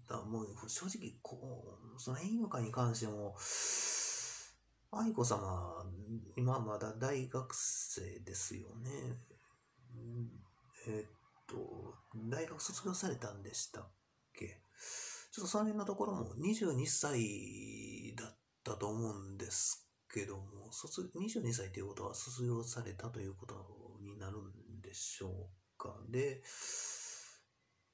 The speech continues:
うん、その愛子さまが出席される云々のところで、まあ、学生だったとしたら、その大学院とかで、六年生とかもあるんですよね、大学院って。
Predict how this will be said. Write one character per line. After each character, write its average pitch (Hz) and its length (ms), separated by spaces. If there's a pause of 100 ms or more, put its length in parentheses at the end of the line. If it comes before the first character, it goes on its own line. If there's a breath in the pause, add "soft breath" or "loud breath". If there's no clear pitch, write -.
う 110 320
ん、 113 40
そ 185 140
の 202 100
愛 262 100
子 - 100
さ - 140
ま 95 120
が 101 120
出 - 180
席 147 160
さ 135 120
れ 135 100
る 131 80
云 131 160
々 131 100
の 127 120
と 127 120
こ 120 120
ろ 120 120
で、 120 140
ま 123 160
あ、 104 40 (540)
学 156 240
生 196 460
だ 156 120
っ 120 120
た 101 80
と 98 160
し - 100
た 95 120
ら、 92 120 (840)
そ 120 120
の 110 100
大 123 160
学 123 260
院 92 160
と 95 140
か 95 120
で、 101 160 (340)
六 127 420
年 147 280
生 131 640 (1080)
と 110 100
か 92 360
も 110 300
あ 120 60
る 131 100
ん 95 140
で 95 100
す - 160
よ 110 100
ね、 180 120
大 101 200
学 95 220
院 92 120
っ - 20
て。 107 180